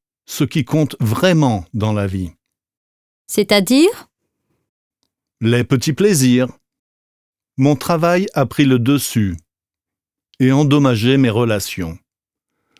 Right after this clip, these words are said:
Speaker 1: C'est quand ma compagne a brisé notre foyer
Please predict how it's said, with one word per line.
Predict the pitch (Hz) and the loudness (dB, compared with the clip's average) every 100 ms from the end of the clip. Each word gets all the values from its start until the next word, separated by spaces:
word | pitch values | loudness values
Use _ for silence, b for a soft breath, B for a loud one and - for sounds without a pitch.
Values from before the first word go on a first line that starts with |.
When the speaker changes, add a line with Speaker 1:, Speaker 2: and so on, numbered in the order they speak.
| _ | _
Speaker 1:
C'est | - - 135 | -6 -2 -2
quand | - 208 202 | 0 0 2
ma | 127 | 0
compagne | - 175 175 127 110 107 107 - | -2 -4 0 0 0 -2 -4 -2
a | 120 | -2
brisé | 110 175 135 147 | 0 0 0 2
notre | 123 120 - | 2 0 -4
foyer | 101 - 139 120 107 107 123 | -6 0 0 2 0 -2 -4